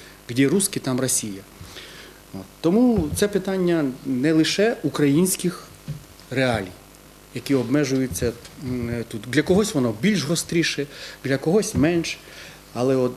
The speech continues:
ну, для України то це сто відсотків актуальність цього питання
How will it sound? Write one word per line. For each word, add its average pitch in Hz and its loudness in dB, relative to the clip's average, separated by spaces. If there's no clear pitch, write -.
ну, 139 2
для 127 0
України 151 4
то 113 -2
це - -8
сто 202 2
відсотків - -2
актуальність 143 0
цього 117 -8
питання 110 -4